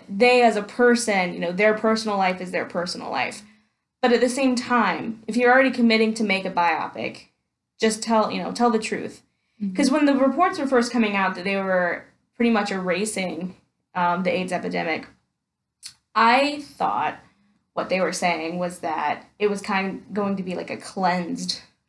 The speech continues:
Speaker 1: you know,
Speaker 2: Mm-hmm.
Speaker 1: recreating it, right?
Speaker 2: They just kind of
Speaker 1: I
Speaker 2: warped to the timeline around it.
Speaker 1: Yeah, I mean, 'cause according to Elton John, who was really good friends with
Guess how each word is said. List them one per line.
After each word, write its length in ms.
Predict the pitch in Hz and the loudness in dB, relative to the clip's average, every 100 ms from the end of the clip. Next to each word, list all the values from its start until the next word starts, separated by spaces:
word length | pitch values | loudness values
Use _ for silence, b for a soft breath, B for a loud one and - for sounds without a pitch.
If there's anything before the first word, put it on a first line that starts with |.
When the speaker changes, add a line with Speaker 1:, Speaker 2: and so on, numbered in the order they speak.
| _ _ _ _ | _ _ _ _
Speaker 1:
you 100 | 196 | -10
know, 280 | 117 80 - 262 | -8 -8 -4 2
Speaker 2:
Mm-hmm. 300 | 240 220 202 | 6 6 6
Speaker 1:
recreating 560 | 220 - 196 107 - | 2 0 -4 -4 -4
it, 80 | - | -2
right? 120 | 185 | 4
Speaker 2:
They 100 | 226 254 | 4 4
just 140 | - | 4
kind 240 | 214 185 | 2 2
of 180 | 175 170 214 | -4 -6 2
Speaker 1:
I 160 | 247 | 4
Speaker 2:
warped 200 | 240 - | 4 2
to 40 | 208 | -4
the 100 | 175 | -4
timeline 520 | 202 180 175 170 160 | -2 -2 -4 -8 -8
around 400 | 156 165 175 175 | -10 -6 -6 -6
it. 300 | 120 - - - | -6 -8 -10 0
Speaker 1:
Yeah, 440 | 247 202 95 - | 4 6 4 0
I 120 | - 262 | 4 6
mean, 260 | 262 247 | 6 4
'cause 160 | 262 262 | 2 0
according 380 | 277 339 339 254 | 2 2 2 4
to 60 | |
Elton 260 | 208 196 214 | 4 2 0
John, 260 | 208 208 220 | 2 4 2
who 80 | |
was 140 | 208 196 | 0 -2
really 120 | 196 | -6
good 120 | 180 | -6
friends 300 | 185 185 180 | -4 -4 -2
with 280 | 185 180 | -4 -4